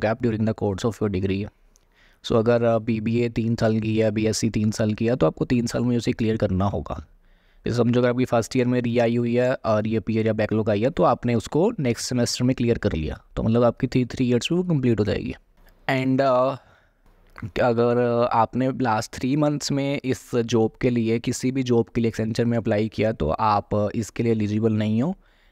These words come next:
And अगर आपको कोई वर्क एक्सपीरियंस है, कोई इंटर्नशिप या ये कुछ भी, तो वो ग्यारह मंथ से कम का होना चाहिए, ग्यारह मंथ तक भी चल जाएगा,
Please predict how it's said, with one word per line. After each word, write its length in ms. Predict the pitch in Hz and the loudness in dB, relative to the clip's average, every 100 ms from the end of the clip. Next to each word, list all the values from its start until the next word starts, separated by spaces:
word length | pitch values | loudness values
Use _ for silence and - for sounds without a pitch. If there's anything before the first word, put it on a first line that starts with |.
| _ - | _ -4
And 260 | 113 120 120 | 0 2 2
अगर 300 | 113 120 120 | 2 2 2
आपको 160 | 120 | 2
कोई 140 | 147 143 | 2 2
वर्क 280 | 120 117 139 | 2 0 0
एक्सपीरियंस 600 | 131 - 127 123 120 117 | -4 -2 0 0 -2 0
है, 120 | 113 | 2
कोई 180 | 117 110 | 2 2
इंटर्नशिप 520 | 110 107 104 120 110 | 0 0 0 -2 0
या 60 | |
ये 280 | 113 110 107 | 0 2 0
कुछ 240 | - 110 - | -2 -6 -4
भी, 140 | 127 214 | -2 -2
तो 360 | - 87 - | 0 0 0
वो 200 | 147 156 - | -2 -2 -2
ग्यारह 300 | 123 110 120 | 0 2 2
मंथ 240 | 127 117 | 0 0
से 240 | 117 160 196 | 0 0 0
कम 280 | - 120 117 | -2 -2 0
का 100 | 127 | 2
होना 260 | 113 95 | 2 0
चाहिए, 300 | - - 98 - _ _ _ - _ _ _ _ _ - | -2 -6 -6 -10 _ _ _ -20 _ _ _ _ _ -8
ग्यारह 260 | - 110 117 | 0 2 2
मंथ 180 | 123 123 | 0 0
तक 100 | 123 | 0
भी 160 | 120 | 0
चल 240 | 120 104 101 | 0 0 -2
जाएगा, 360 | 82 71 - | -2 -4 -10